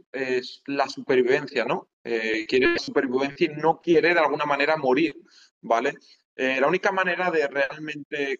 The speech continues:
conocernos, que es a lo que yo creo que viene nuestro alma aquí, ¿no? A lo que, a sanar, a, a, o sea,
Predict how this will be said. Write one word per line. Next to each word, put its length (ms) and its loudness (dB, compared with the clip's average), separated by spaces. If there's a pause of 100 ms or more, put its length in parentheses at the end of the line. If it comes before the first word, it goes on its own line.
(160)
conocernos, 680 -2
que 100 -2
es 100 -4
a 80 0
lo 100 0
que 140 2
yo 120 4
creo 220 4
que 120 0
viene 180 2
nuestro 420 0
alma 240 0
aquí, 240 -2
¿no? 240 -8 (100)
A 100 -4
lo 200 0
que, 460 0
a 60 -2
sanar, 520 -2 (140)
a, 560 -2 (340)
a, 40 -8
o 40 -10
sea, 240 0